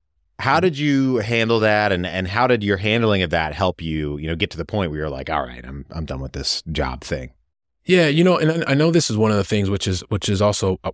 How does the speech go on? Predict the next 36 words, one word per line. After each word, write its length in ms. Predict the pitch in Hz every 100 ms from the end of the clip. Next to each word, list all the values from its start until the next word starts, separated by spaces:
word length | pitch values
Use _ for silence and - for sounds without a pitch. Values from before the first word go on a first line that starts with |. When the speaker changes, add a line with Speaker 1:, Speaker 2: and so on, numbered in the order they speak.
| - -
Speaker 2:
I 100 | 104
love 280 | 110 101 -
about 260 | 92 101 92
your 140 | 95
approach, 360 | 82 101 92 -
Taylor, 240 | 90 87
is 80 | 87
that 180 | 90 -
you're, 120 | 98 -
you're 140 | 110
always 260 | 113 110 104
looking 240 | 104 98
for 220 | - 95
what, 200 | 95 101
you 120 | 101
know, 100 | 92
what 160 | 90 107
are 40 |
the 100 | 113
ways 240 | 101 101 98
that 100 | -
you 80 | 92
can 140 | 92
solve 340 | - 90 90 -
new 180 | 92 90
problems? 500 | 120 107 85 87 -
And, 140 | 151
and 160 | 156 135
just 220 | 151 - -
also, 300 | 107 - 90
I'll 140 | 85
put 200 | - 87
it 40 |
out 160 | 85 82
there, 120 | 76
like, 220 | 80 80